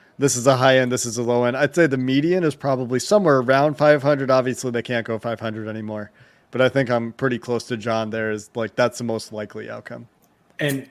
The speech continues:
Speaker 2: real quick, I think, i-, to be serious, I think, 'cause we talked about Zach Taylor and his future and all that stuff, seven is the minimum for me, uh, for him. Right? To me, there is a win number,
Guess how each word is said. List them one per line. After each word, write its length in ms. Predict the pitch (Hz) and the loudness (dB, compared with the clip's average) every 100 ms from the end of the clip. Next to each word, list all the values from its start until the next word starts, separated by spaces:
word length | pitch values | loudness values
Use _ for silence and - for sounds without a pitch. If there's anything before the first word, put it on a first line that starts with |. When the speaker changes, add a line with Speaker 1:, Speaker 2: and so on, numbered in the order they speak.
| - | 0
Speaker 2:
real 220 | 147 156 | 2 4
quick, 320 | - 143 143 | 2 0 -2
I 120 | 135 131 | -6 -2
think, 400 | 151 135 - - | -2 -2 -6 -12
i-, 260 | 135 135 - _ - | -12 -12 -16 _ -12
to 100 | - | -8
be 140 | 131 135 | -4 -2
serious, 580 | - 135 127 131 - - | 0 0 0 -2 -4 -6
I 100 | 127 | -4
think, 360 | 127 143 117 - _ _ _ | -4 -4 -6 -12 _ _ _
'cause 120 | 127 | -6
we 60 | 113 | -4
talked 220 | 113 120 | -4 -2
about 180 | 113 107 | -4 -6
Zach 220 | 123 110 | -6 -8
Taylor 380 | - 113 110 110 | -10 -12 -12 -14
and 100 | 104 | -14
his 160 | 110 - | -16 -14
future 320 | 110 107 113 | -14 -14 -14
and 80 | 104 | -14
all 120 | 104 | -14
that 180 | 104 107 | -14 -14
stuff, 320 | - 113 - _ | -12 -12 -14 _
seven 380 | - - 156 165 | -6 0 0 0
is 120 | 156 117 | -4 -6
the 80 | |
minimum 380 | 120 120 131 139 | -10 -10 -10 -10
for 140 | - 143 | -10 -8
me, 260 | 147 156 _ _ _ _ _ - | -8 -10 _ _ _ _ _ -12
uh, 160 | 117 | -10
for 200 | 113 135 | -8 -8
him. 340 | 123 135 135 131 _ - | -6 -6 -6 -12 _ -20
Right? 220 | 127 _ | -18 _
To 100 | - | -8
me, 280 | 131 139 139 | -6 -4 -4
there 200 | 135 127 | -2 -2
is 140 | 131 | -2
a 60 | 135 | -4
win 260 | 123 135 135 | -4 -4 -4
number, 480 | 139 139 139 135 | -6 -6 -6 -8